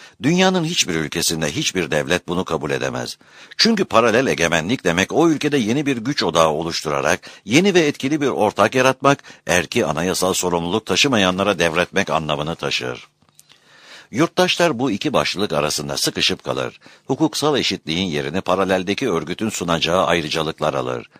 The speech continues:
Yeni egemenlik merkezinin güdümüne girenler devletin egemenlik alanından ayrılırlar. Bu ayrılış ilk bakışta özgürlük gibi algılanırsa da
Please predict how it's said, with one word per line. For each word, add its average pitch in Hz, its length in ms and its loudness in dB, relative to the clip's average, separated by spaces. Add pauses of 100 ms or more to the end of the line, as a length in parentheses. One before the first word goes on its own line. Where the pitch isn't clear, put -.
(440)
Yeni 165 220 4
egemenlik 135 600 0
merkezinin 80 540 -2
güdümüne 78 420 -2
girenler 71 540 -2
devletin 113 360 0
egemenlik 110 520 0
alanından 85 440 0
ayrılırlar. 71 720 -4 (440)
Bu 180 180 6
ayrılış 165 380 2
ilk 175 240 -6
bakışta 104 340 0
özgürlük 82 560 -2
gibi 82 180 0
algılanırsa 73 680 -2
da 71 160 -2